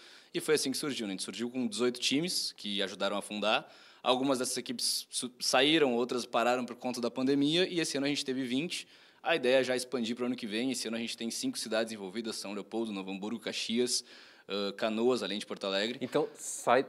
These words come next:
Speaker 2: não é apenas uma liga, eh, de, de basquete amador de Porto Alegre, é uma liga de basquete amador,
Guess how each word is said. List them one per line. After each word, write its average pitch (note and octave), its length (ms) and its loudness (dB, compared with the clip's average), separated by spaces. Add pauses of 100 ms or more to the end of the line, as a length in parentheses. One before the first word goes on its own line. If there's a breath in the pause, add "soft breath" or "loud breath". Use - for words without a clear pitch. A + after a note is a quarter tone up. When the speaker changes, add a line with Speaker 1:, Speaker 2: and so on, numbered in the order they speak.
(120)
Speaker 2:
não A2 180 2
é B2+ 40 6
apenas D3 280 4
uma D3 140 4
liga, C3 380 4 (300)
eh, A2 340 0 (300)
de, G#2 140 -16
de - 140 -10
basquete G2+ 520 -4
amador G#2 340 -2
de A#2 100 2
Porto D#3+ 300 4
Alegre, A#2+ 400 4
é D#2+ 60 -14
uma F2 120 -12
liga G2+ 260 -2
de - 80 -6
basquete G2+ 360 -4
amador, G#2 400 -2